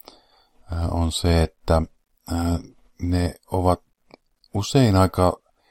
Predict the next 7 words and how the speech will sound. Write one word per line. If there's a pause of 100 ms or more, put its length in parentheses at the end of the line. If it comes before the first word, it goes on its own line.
(260)
yleisiä (100)
tai (1300)
suhteellisen
taajaan
esiintyviä,
tai
ainakin